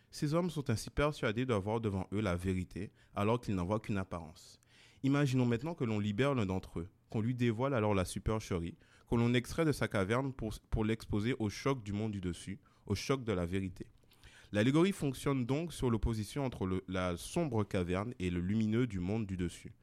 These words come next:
La caverne est donc le lieu de l'enfermement, de l'ignorance et des apparences, alors que la surface, elle, est synonyme de liberté, de savoir et du réel.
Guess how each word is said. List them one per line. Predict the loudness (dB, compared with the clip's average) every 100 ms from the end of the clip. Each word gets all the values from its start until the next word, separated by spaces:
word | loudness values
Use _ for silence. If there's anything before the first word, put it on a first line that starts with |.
| -20 -20 -8 -4
La |
caverne | 0 0 2 2
est |
donc | 2 0 2
le | 2
lieu | 2 0
de | 2
l'enfermement, | 0 0 -2 0 0 0 -2 -2
de | 0
l'ignorance | 2 2 2 0 -4 -4
et | 0
des | 0 0
apparences, | -2 -2 -4 -8 -16 -20 -16 0
alors | 2 4
que | 4
la | 4
surface, | 4 2 0 -2 0
elle, | 2 2 0
est |
synonyme | 0 2 2 2
de | 2
liberté, | 0 0 -2 -2 -4 -6 -14 -14 -4
de | -2
savoir | 0 2 4 2 2
et | -2
du | 0
réel. | 0 0 -2